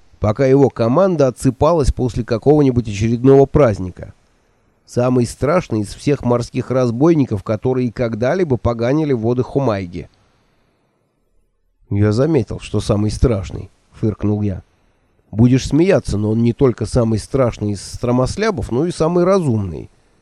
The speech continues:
С ним можно иметь дело. Он даже на кунхе немного говорит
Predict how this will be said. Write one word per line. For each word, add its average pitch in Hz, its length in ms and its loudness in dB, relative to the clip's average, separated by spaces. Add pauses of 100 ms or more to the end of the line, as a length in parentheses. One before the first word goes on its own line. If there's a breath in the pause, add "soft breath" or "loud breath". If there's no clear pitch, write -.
С - 160 -10
ним 147 160 2
можно 165 400 -2
иметь 175 240 -4
дело. 131 320 -2 (880)
Он 139 240 4
даже 160 220 4
на 165 80 2
кунхе 180 480 0
немного 127 440 2
говорит 113 540 0